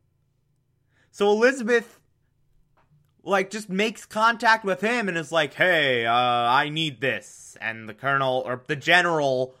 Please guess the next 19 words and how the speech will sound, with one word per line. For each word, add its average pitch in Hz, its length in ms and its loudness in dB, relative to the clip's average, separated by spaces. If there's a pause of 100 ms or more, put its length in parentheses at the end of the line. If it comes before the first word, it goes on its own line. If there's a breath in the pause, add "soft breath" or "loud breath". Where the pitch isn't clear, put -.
(140 soft breath)
rather, 123 680 0
this 139 140 -6
is 110 60 -12
gonna 107 140 -4
be 107 140 -6
real 107 320 -4
difficult 117 480 -8
for 127 100 -8
me 117 260 -4 (320 soft breath)
to 131 80 -8
not 123 220 2
call 120 160 0
him 113 80 -6
the 113 80 -8
Colonel. 117 480 -4 (340 soft breath)
Uh, 120 220 0
but 120 140 -6
he's 170 260 0
like 156 400 0